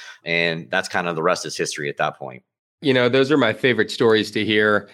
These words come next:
Speaker 2: is how people got started or how they transitioned. And real estate has so many cool stories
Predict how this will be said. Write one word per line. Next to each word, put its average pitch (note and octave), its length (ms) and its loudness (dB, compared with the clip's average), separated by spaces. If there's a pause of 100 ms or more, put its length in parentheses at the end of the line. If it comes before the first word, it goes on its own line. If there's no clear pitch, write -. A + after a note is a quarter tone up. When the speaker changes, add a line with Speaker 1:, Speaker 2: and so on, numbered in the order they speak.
(140)
Speaker 2:
is G#2 240 0
how C3 220 -2
people A#2 300 -2
got A2 260 0
started G#2 520 2
or F#2 180 0
how A2 200 0
they G#2 160 2
transitioned. G2+ 760 -2
And F#2 160 2
real B2 140 0
estate A2+ 320 2
has G2+ 240 0
so A#2+ 140 0
many A2 180 2
cool A2 240 -8
stories G#2 560 2